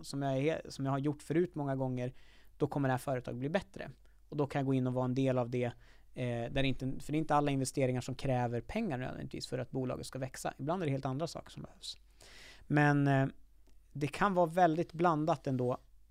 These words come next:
Eh, men gener-, för att ge ett generellt svar så är det, jag gillar att gå in i mindre företag, inte börsnoterade bolag. En enkel anledning till det, det är lite skatteeffekten i det och dels även,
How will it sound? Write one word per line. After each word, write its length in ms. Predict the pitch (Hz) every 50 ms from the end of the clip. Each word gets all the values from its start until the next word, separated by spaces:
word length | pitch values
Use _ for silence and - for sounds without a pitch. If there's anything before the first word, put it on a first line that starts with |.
| - - -
Eh, 320 | 135 127 127 123 120 123 -
men 160 | - 156 156
gener-, 340 | - - 185 180 180 190 -
för 120 | - - 180
att 60 | 185
ge 60 | 185
ett 120 | 180 - -
generellt 380 | 196 180 185 190 208 185 147 -
svar 280 | - 131 123 - 175 151 - - - - - - -
så 200 | - - - -
är 220 | - 139 131 127
det, 180 | 127 131 131 - -
jag 100 | - 147
gillar 240 | 160 170 165 151 147
att 40 | 139
gå 80 | 143
in 100 | 139 131
i 20 | 131
mindre 340 | 135 139 139 135 131 127 123
företag, 640 | - 135 135 147 143 - - 147 165 165 160 143 - - - - -
inte 380 | 165 156 147 139 139 - -
börsnoterade 720 | 143 143 147 135 - - 135 123 - 139 131 131 135 139
bolag. 380 | 139 151 147 143 151 175 214 220 - - - - - - - - - - - - -
En 160 | - 160 160
enkel 280 | 160 151 147 139 - 151
anledning 480 | 147 139 135 135 135 131 127 131 127 120
till 120 | - 127
det, 260 | 120 135 160 165 160 - -
det 200 | 151 135 135 - -
är 440 | 135 127 123 123 123 123 123 - - -
lite 280 | 135 127 127 - 127
skatteeffekten 760 | 127 - - 135 - - - 143 - 156 147 - - - 135
i 120 | 135 131 131
det 180 | 147 185 214 202 - - - -
och 220 | - 156 135 - -
dels 500 | 139 135 135 131 131 127 127 - - - -
även, 540 | 135 123 120 123 123 127 127 127 123 123